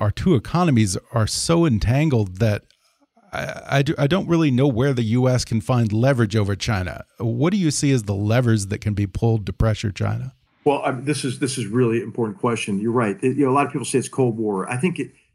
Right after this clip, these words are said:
Speaker 2: it is a competition that, that is, that we wanna stay cold, right? When it would be disastrous to, to go to war with China. Uh, but what, but China has to be deterred. Uh, and, and, um, and it's important for us to work with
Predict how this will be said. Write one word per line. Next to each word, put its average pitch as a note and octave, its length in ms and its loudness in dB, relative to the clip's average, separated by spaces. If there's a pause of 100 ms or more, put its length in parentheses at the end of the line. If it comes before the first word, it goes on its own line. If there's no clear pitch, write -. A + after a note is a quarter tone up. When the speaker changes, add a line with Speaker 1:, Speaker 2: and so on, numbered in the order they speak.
(120)
Speaker 2:
it B2+ 120 4
is B2+ 360 0
a G#2+ 60 -6
competition C#3 920 -4 (360)
that, B2 300 0
that A#2+ 280 0
is, B2 320 0 (340)
that B2 200 0
we A#2+ 180 -6 (100)
wanna D3 260 2
stay F#2+ 280 -4
cold, G2 360 -6
right? B2 200 -2
When A2 280 -2 (100)
it A2 140 -4
would A#2+ 100 -2
be A2+ 100 -4
disastrous G#2+ 540 -4
to, F#2+ 280 -4
to A2+ 80 -8
go G#2+ 160 0
to G2 60 0
war G2+ 340 0
with F#2+ 160 -6
China. G2+ 540 -4 (400)
Uh, A#2+ 220 4
but B2+ 180 2
what, E3 260 -2
but C#3 160 0
China E3+ 220 -2
has - 260 -4
to A#2 80 -6
be G#2 160 -4
deterred. E2+ 480 -6 (500)
Uh, G#2+ 240 -2
and, A#2+ 280 0
and, B2 280 2
um, A2 400 0 (120)
and C3 120 0
it's A#2+ 140 -2
important E3+ 480 0
for B2+ 260 -6
us C#3 140 -4
to - 120 -6
work C3 340 -2
with B2+ 200 -2